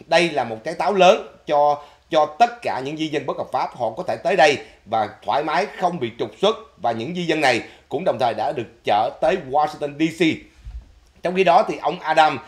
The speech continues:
đã lên tiếng và cho rằng là ông Abbott đang sử dụng những, à, thường dân vô tội cho những mục tiêu chính trị và tạo ra khủng hoảng, và người dân New York phải, à, điều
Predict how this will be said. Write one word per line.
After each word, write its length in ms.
đã 120
lên 260
tiếng 320
và 260
cho 140
rằng 200
là 100
ông 160
Abbott 360
đang 140
sử 160
dụng 360
những, 320
à, 200
thường 380
dân 220
vô 240
tội 280
cho 80
những 200
mục 200
tiêu 140
chính 140
trị 240
và 60
tạo 340
ra 120
khủng 220
hoảng, 260
và 120
người 280
dân 180
New 240
York 140
phải, 240
à, 160
điều 260